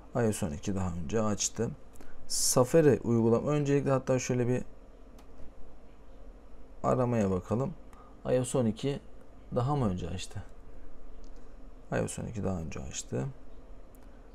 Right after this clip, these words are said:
Safari'mize bakalım arkadaşlar. ios on üç daha önce açıp yüklemeyi tamamladı. Herhangi bir web sayfası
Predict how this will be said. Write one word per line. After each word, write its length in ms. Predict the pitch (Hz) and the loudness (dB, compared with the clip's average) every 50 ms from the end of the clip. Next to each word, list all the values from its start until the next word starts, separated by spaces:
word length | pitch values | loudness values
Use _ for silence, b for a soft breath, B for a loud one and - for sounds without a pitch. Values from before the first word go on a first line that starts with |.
| - - | -18 -12
Safari'mize 880 | - - - - 147 143 - - 143 127 123 107 101 95 104 98 95 - - - - - - - - - - - - - - - - - | -8 -4 2 6 6 6 8 8 6 8 8 6 6 4 2 0 -2 -2 -6 -12 -16 -16 -16 -18 -18 -18 -16 -16 -14 -14 -14 -14 -10 0
bakalım 420 | - 120 117 - - 120 120 120 120 | 4 4 4 6 6 4 6 6 4
arkadaşlar. 840 | 120 117 117 - 120 113 117 117 - - - 123 120 127 - - - - - - - - - - - - - - - - - - - | 4 2 2 0 0 2 2 0 0 -2 -2 -4 -4 -4 -8 -12 -14 -16 -18 -18 -16 -16 -14 -14 -16 -16 -16 -18 -16 -16 -8 0 4
ios 320 | 127 117 117 113 - - | 8 8 8 8 6 2
on 80 | 98 101 | 2 2
üç 320 | 113 123 - - - - - B B B B B - | 2 0 -2 -6 -8 -8 -10 B B B B B -2
daha 240 | - 107 104 110 101 | 0 2 4 4 4
önce 220 | 101 90 87 95 | 4 4 2 -2
açıp 360 | 90 - - - - - - - | -4 -2 -2 -2 -2 -2 -2 -4
yüklemeyi 420 | 98 - - 98 95 95 92 90 | -4 -2 0 0 0 0 0 -2
tamamladı. 720 | - - 120 117 117 117 113 113 110 104 101 120 127 139 - B B B B B B B B B - | -2 0 2 2 4 4 4 6 4 4 4 4 2 0 -2 B B B B B B B B B 0
Herhangi 420 | - 175 165 151 151 151 151 151 | 4 6 6 6 6 6 6 6
bir 60 | 151 | 6
web 240 | 147 143 151 147 139 | 8 10 10 10 10
sayfası 680 | - - 151 139 135 127 135 123 - - - 135 127 | 8 6 6 6 6 6 4 0 0 2 2 2 0